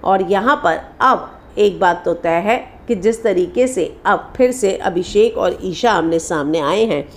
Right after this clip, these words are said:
इससे समर्थ बेहद नाराज़ हुए हैं। समर्थ का ये कहना है कि लगातार जो है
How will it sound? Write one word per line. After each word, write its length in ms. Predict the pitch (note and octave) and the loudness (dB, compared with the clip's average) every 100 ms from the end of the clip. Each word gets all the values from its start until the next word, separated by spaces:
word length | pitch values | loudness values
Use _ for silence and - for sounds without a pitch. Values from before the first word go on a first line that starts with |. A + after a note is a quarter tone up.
| - - | -20 -2
इससे 440 | - C#4+ B3 A#3+ A#3+ - - | 0 2 4 4 2 -14 -18
समर्थ 520 | - D#4 C#4 C#4+ E4+ | -2 2 4 4 2
बेहद 480 | D4+ F#3 G3 F#3 F#3 - - - | 0 -2 -2 0 -4 -6 -10 -4
नाराज़ 580 | G#3+ G#3 E3 D3 C#3 | 0 2 2 2 -2
हुए 120 | D3 C#3+ | -6 -6
हैं। 400 | E3+ - - - - - | -6 -8 -10 -20 -20 -12
समर्थ 420 | - B3 B3+ C4 | -2 2 2 2
का 60 | B3+ | 2
ये 180 | A3 G#3+ | 2 0
कहना 360 | G#3+ E3+ D#3+ | 0 0 2
है 260 | G#3 A#3+ - - - - | 0 -2 -4 -12 -16 -4
कि 80 | B3+ | 0
लगातार 920 | A3 A3+ A#3+ A#3 B3+ B3+ G3+ F3+ G#3+ | 2 4 4 4 2 2 2 4 2
जो 180 | G3 E3+ | 0 0
है 280 | D#3 C#3 | 0 -2